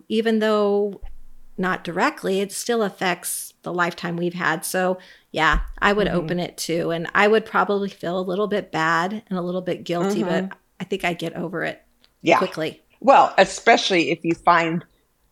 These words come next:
Speaker 2: something that you find valuable, whether it's sentimental value, whether it's historical value. If you find something valuable in that trunk,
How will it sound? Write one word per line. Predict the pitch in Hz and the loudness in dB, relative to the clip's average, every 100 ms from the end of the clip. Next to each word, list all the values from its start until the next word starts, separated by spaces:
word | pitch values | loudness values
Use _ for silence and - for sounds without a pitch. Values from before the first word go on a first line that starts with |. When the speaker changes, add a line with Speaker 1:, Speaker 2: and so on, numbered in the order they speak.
| _ | _
Speaker 2:
something | - 196 170 175 160 | 4 4 4 0 2
that | 151 139 | 2 0
you | 165 185 | 0 -4
find | 175 - 151 143 131 | -2 0 0 0 4
valuable, | 147 151 147 - 101 | 8 8 6 0 -2
whether | - 160 147 139 | 2 2 4 2
it's | - - | -2 0
sentimental | 170 160 - 139 175 185 170 | 0 0 -4 -6 -4 -2 0
value, | 160 151 151 156 151 | 4 4 4 0 2
whether | 143 143 135 127 | 2 2 0 -2
it's | 131 _ - - _ _ _ - | -4 _ -20 -20 _ _ _ 0
historical | 233 220 - 190 196 196 175 | 2 4 4 6 6 2 2
value. | 160 156 156 160 156 156 156 _ _ _ _ | 6 6 6 4 2 0 -4 _ _ _ _
If | 151 190 | -8 0
you | 226 | 2
find | 240 185 156 | 4 2 2
something | 185 175 135 131 | -2 -2 -4 2
valuable | 143 165 160 139 139 | 6 6 4 2 0
in | 131 | 0
that | 131 - _ | -4 -6 _
trunk, | 175 190 143 | 0 0 -2